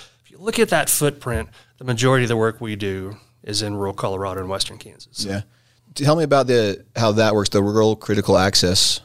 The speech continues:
Speaker 2: hospitals.
Speaker 1: So part of our vision is every community, every neighborhood, every life, whole and healthy.
Speaker 2: Okay.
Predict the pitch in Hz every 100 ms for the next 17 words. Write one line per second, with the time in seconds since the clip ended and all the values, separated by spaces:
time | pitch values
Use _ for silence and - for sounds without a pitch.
0 | _ - 87 - 104 95 - - _ _
1 | _ _ _ _ _ - - 156 151 151
2 | - - - 240 254 180 - 135 143 151
3 | 147 123 113 135 110 117 110 - 139 120
4 | 120 107 - - - _ _ _ _ -
5 | 147 160 156 165 131 120 110 120 - 123
6 | 135 127 110 107 101 101 95 - _ -
7 | 113 117 107 92 98 - - _ - 107
8 | 104 98 95 - _ _ _ - - -
9 | 110